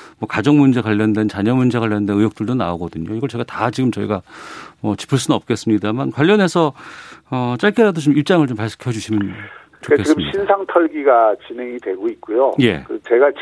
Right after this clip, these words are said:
Speaker 2: 거쳐간 곳은 다, 어, 찾아내서 흠집내기를 위해서, 어, 사실을 비틀거나 또는, 어, 과장하거나 해서, 어, 이, 나오고 있는 것인데요.
Speaker 1: 네.
Speaker 2: 제가 그 과정에서 불법이나 비리 특혜,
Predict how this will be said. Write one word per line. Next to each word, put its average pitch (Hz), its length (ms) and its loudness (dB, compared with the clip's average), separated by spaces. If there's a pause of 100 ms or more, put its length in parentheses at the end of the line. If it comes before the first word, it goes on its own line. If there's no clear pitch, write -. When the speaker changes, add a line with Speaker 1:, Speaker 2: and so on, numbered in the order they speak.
Speaker 2:
거쳐간 139 520 2
곳은 139 340 4
다, - 680 0 (480)
어, 113 380 4
찾아내서 147 560 2
흠집내기를 107 1500 -4
위해서, 104 500 2 (440)
어, 98 260 -2
사실을 104 500 0
비틀거나 101 760 -2
또는, 101 420 -6
어, 90 440 -6
과장하거나 101 720 0
해서, 98 400 -4 (460)
어, 90 380 -4 (380)
이, 87 460 -16
나오고 104 340 0
있는 98 240 -6
것인데요. 95 640 -4
Speaker 1:
네. 95 260 0 (160)
Speaker 2:
제가 127 280 4
그 - 140 2
과정에서 147 720 4
불법이나 143 640 0
비리 120 360 -8
특혜, - 460 0